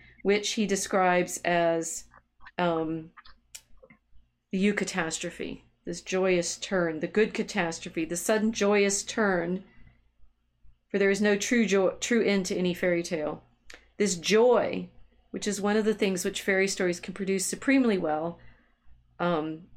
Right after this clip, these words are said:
which he's saying is not as simply escapist or fugitive, right? In its fairy tale or otherworld setting,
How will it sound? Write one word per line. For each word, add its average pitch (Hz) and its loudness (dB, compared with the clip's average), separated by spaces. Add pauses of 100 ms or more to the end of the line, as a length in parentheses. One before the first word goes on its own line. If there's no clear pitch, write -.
which 175 -6
he's 180 -2
saying 185 2
is 180 0
not 220 4
as 196 -2
simply 196 2
escapist 180 -2
or 170 -4
fugitive, 175 -4
right? 160 -4 (520)
In 202 2
its 220 0
fairy 262 4
tale 208 2
or 170 4
otherworld 185 2
setting, 180 0